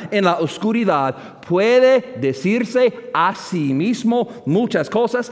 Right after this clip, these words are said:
Esta persona puede decir a sí mismo que es una buena persona. Esta persona puede decir, "Yo soy honesto, yo soy generoso, yo soy amable", hasta que alguien enciende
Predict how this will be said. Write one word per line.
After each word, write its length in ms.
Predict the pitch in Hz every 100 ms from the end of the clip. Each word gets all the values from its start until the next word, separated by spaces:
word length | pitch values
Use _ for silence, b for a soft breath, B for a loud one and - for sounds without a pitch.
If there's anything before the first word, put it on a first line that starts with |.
| B -
Esta 320 | 220 226 220
persona 580 | 196 170 226 226 214 -
puede 640 | - - 185 220 247 233
decir 500 | 190 175 233 254 240
a 180 | 196 214
sí 260 | 208 214 190
mismo 440 | 208 254 - 262 254 254
que 120 | 185
es 100 | 170
una 240 | 233 220 175
buena 360 | 180 240 226
persona. 640 | - 175 - 233 254 247 247 B -
Esta 300 | 240 262 233
persona 680 | 220 214 247 240 233 240 220
puede 340 | 214 240 254
decir, 600 | 202 196 240 262 277 - -
"Yo 240 | 135 214
soy 300 | - 233 196 196
honesto, 640 | 156 143 185 - 151 - B
yo 160 | 196 240
soy 240 | 240 208
generoso, 760 | 170 170 156 151 214 - 160 113 B -
yo 180 | 214 262
soy 300 | 254 202 -
amable", 760 | 175 160 185 254 220 175 139 104 B B B - -
hasta 580 | 294 339 - - 196
que 380 | 165 202 190 196
alguien 1160 | 196 247 247 185 202 185 180 180 - - - -
enciende 1080 | - 139 135 - 147 139 131 127 117 - -